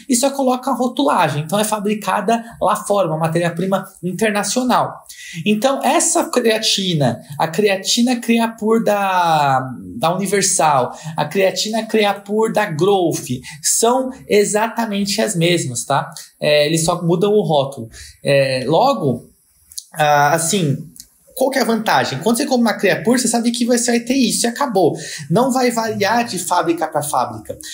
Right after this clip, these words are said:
Quando você compra da fabricante, assim, vai ter a variação de uma fábrica pra outra. Mas pra te falar a verdade, eu não acho que seja muito relevante. Eu não acho que, por exemplo, a creatina da Darkness seja melhor ou pior do que a da Max Titanium, ou seja melhor ou pior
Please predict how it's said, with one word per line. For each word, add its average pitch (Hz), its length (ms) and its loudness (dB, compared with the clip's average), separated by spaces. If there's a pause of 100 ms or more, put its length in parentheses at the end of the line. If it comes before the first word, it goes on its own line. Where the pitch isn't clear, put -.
(140)
Quando 262 180 2
você 254 220 2
compra 214 320 0
da 180 160 2
fabricante, 160 1000 -2 (360)
assim, 190 500 -2
vai 151 280 -2
ter 226 100 0
a 254 80 0
variação 247 540 0
de 240 100 -2
uma 247 180 -2
fábrica 247 400 -2
pra 277 200 -2
outra. 214 500 0 (220)
Mas 160 140 -2
pra 170 120 -2
te - 120 -2
falar 233 180 -2
a 226 40 0
verdade, 196 520 0
eu 233 60 -2
não 285 140 2
acho 247 200 0
que - 60 -2
seja 226 260 0
muito 220 180 -2
relevante. 233 640 0 (220)
Eu 220 80 2
não 269 160 2
acho 240 160 0
que, 233 60 -4
por 214 140 2
exemplo, 190 340 0
a 180 100 -2
creatina 180 540 0
da 180 160 0
Darkness 208 720 -2
seja 208 280 0
melhor 175 420 2
ou 170 140 0
pior 220 440 2 (180)
do 294 140 0
que 277 120 0
a 262 40 2
da 233 100 2
Max 214 260 -4
Titanium, 165 560 0 (220)
ou 160 100 2
seja 185 260 0
melhor 175 380 2
ou 170 120 2
pior 202 520 2